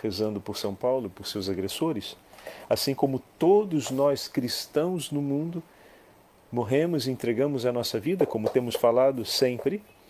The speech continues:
em oração pela conversão dos pecadores. E aquele que levanta a espada, ou levanta a guilhotina,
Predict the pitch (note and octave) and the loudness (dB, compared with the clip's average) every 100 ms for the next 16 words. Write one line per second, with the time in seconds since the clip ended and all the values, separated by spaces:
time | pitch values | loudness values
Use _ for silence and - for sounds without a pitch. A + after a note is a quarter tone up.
0 | - - - C3 C3 B2 A2+ - C#3 F3 | -20 -14 -2 2 4 2 2 2 2 0
1 | D3+ C#3+ D#3 D3 C#3 D#3+ E3 - D#3 D#3 | -2 -2 0 0 2 0 -2 0 2 4
2 | D3+ F#3 C#3+ - - _ _ _ - _ | 6 6 4 -2 -12 _ _ _ -20 _
3 | _ _ _ - D3 C#3+ F#3 F3 D#3+ D#3 | _ _ _ -4 -2 6 8 8 4 0
4 | E3 - _ - - _ C#3 D3+ D3+ F3+ | -2 -4 _ -20 -20 _ 4 6 8 6
5 | E3+ A#2 - - _ _ _ - _ _ | 4 0 -2 -8 _ _ _ -20 _ _
6 | B2+ - - D#3 D3+ A2+ F#2+ _ _ - | -2 0 6 8 8 6 0 _ _ -20
7 | - - - - A#2+ A#2+ D3+ D3+ B2+ B2+ | -20 -20 -8 -2 2 4 6 6 4 2
8 | A2+ - D#3+ B2 | 0 0 0 0